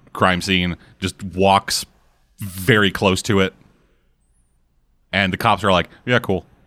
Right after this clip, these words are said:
And he sees painted in blood in the fucking bridge struts, uh, "Come home." And so he's like, "Oh, okay, it's happening. Hey, like, four people have died. Get the fuck back here." Calls up everybody,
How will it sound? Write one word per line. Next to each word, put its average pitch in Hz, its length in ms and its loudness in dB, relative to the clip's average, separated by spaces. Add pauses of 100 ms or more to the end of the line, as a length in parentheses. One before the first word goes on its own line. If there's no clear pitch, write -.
(2250)
And 92 380 0
he 107 120 0
sees 110 320 2
painted 113 300 -2
in 123 80 4
blood 120 240 4
in 107 60 -4
the 104 80 -4
fucking 101 540 -4
bridge 104 440 -4 (320)
struts, - 640 -2 (500)
uh, 87 340 0 (140)
"Come 107 160 2
home." 95 320 2 (800)
And - 80 -12
so 95 80 -6
he's 80 80 -6
like, 78 100 -10 (100)
"Oh, 139 220 4
okay, 110 120 4
it's 107 120 0
happening. 131 300 -2 (1300)
Hey, 131 220 0 (280)
like, 98 140 2
four 180 260 4
people - 260 2
have 92 100 -2
died. 98 320 0 (180)
Get 147 140 0
the - 80 -18
fuck 131 200 2
back 156 220 2
here." 143 220 -10 (680)
Calls 127 200 0
up - 60 -8
everybody, 98 460 0